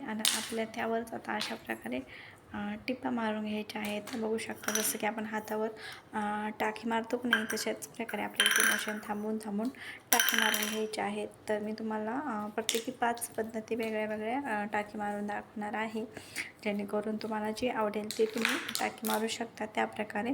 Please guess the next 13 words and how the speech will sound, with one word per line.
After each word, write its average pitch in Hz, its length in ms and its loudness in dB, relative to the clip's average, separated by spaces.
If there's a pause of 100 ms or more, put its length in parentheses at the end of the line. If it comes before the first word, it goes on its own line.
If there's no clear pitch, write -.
(420)
अ, 208 280 0
काच - 320 0
बनवू 214 280 2
शकता. 208 420 -6 (140)
त्यामुळं 214 460 0 (1080)
तर 214 80 -2
आता 208 220 -4
मी 208 120 -4
ते 214 240 -8
पहिलं 220 300 -2
जे 220 160 -4
आहे 220 280 -2
तर - 220 -10